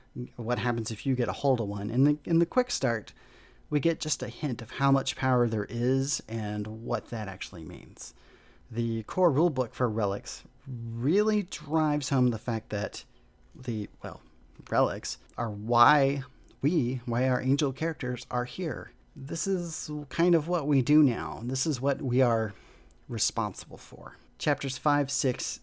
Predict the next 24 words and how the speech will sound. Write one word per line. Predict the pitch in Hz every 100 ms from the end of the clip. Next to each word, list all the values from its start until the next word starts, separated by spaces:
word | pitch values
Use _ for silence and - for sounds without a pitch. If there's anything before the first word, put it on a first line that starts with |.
| -
and | 113 107 107 104 - _ -
eight | 120 117 131 - - - - 139
will | 113
give | 120 107
the | 110
players | - 131 127 120 -
and | 117 110
the | 104 104
dealer, | - 143 185 113 120
who | 120
in | 104
this, | 107 - -
who | 110
is | 101
the, | - 101 95 _ -
the | 110
name | 107
for | 104 107
the | 101
G | 120 113
M | 110 123
in | 98
this | 101 104
case, | - 107 131